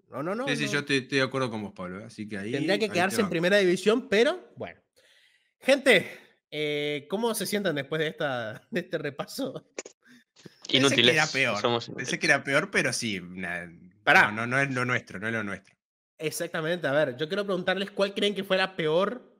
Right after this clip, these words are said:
Speaker 1: predicción de esta, de, predicción en general de todo esto.
Speaker 2: Sí. Nah, pa' mí, tema Livingston, yo creo que voy de cabeza ahí, así que
Speaker 1: Ok.
Speaker 2: tema Liv-, Martin
Speaker 1: Eh,
Speaker 2: Daly, Livingston en general, eh, como concepto.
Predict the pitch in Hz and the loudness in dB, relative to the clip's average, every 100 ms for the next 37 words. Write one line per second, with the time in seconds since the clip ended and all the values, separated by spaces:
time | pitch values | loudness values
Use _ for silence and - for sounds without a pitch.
0 | - 156 143 139 160 160 160 143 135 127 | 0 2 2 0 -4 -4 -8 -10 -8 -10
1 | - _ 185 202 202 175 160 196 190 139 | -12 _ 0 0 0 -4 -2 -2 0 -2
2 | 139 196 180 - 117 _ 85 - _ _ | -4 -4 -4 -6 -16 _ -18 -18 _ _
3 | - - 98 82 87 92 95 95 95 87 | -20 -6 -2 0 -2 -4 -6 -6 -6 -6
4 | 90 92 - 101 85 85 87 82 80 87 | -8 -10 -12 -14 -14 -16 -16 -16 -16 -14
5 | 87 87 85 90 98 104 - - - 143 | -14 -10 -10 -8 -6 -6 -6 -14 -16 -12
6 | - - - 127 160 160 - - 104 107 | -10 -12 -8 -2 2 2 0 -6 -4 0
7 | 104 120 123 120 120 147 131 117 107 110 | 2 2 4 2 2 4 4 4 2 0
8 | 117 110 104 104 101 95 85 101 101 95 | -2 -4 -6 -4 -2 -4 -6 -12 -12 -12
9 | 104 101 113 - - | -10 -6 -6 -8 -20